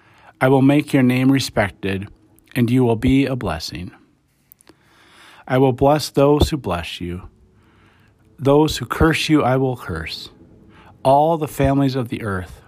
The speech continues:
will be blessed because of you." This is the word of God for the people of God. Thanks be to God. Amen. A reading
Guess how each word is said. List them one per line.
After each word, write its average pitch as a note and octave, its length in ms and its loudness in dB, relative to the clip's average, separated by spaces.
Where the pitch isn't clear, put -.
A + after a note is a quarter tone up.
will A#2 100 -2
be G#2+ 140 -4
blessed G2+ 600 -6
because G2 320 -10
of F2+ 140 -10
you." D#2 220 -10
This A#2 180 -8
is A2+ 120 -10
the G#2 100 -4
word A#2 180 -2
of C3 140 -4
God A#2+ 460 -2
for - 200 -14
the C3+ 80 -6
people F#2 320 -8
of F#2 80 -12
God. D#2+ 420 -12
Thanks - 500 -8
be F#2 380 -8
to - 80 -14
God. E2 400 -8
Amen. F2+ 360 -8
A B2 80 -2
reading A#2 600 -2